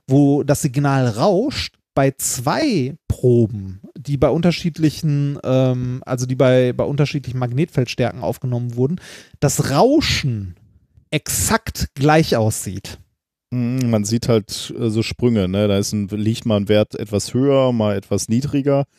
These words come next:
Speaker 2: Und das ist
Speaker 1: Genau.
Speaker 2: halt bei beiden Kurven, die also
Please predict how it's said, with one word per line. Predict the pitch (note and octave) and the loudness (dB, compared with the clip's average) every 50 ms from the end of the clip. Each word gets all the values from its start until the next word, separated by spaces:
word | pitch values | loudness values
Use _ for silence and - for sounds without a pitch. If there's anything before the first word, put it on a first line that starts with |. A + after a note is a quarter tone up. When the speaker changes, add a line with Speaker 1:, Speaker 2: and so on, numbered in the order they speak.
| _ _ - - - _ - | _ _ -20 -20 -16 _ -4
Speaker 2:
Und | G#2 G#2+ | -2 0
das | A#2 A2 | 0 2
ist | - D3+ | 4 4
Speaker 1:
Genau. | D#3 D3+ B2 A2+ | 6 6 6 4
Speaker 2:
halt | A#2 A2 | 4 2
bei | G2 | 4
beiden | A2+ A2+ A#2+ B2+ B2+ B2 - | 4 4 4 4 2 -2 -8
Kurven, | - - - C#3+ D#3 E3+ D#3+ F3 G3 G3 G3 F#3+ F3+ - _ _ _ - | -8 -2 0 2 2 2 2 0 -4 -6 -6 -6 -8 -10 _ _ _ -8
die | A2 A2 G#2+ G#2+ G#2 | -6 -4 -2 -2 -4
also | - - - G#2+ G#2 A2 A2 A2 G#2 G#2 G#2 G#2 | -4 -4 -4 -4 -4 -2 -2 0 0 0 0 -2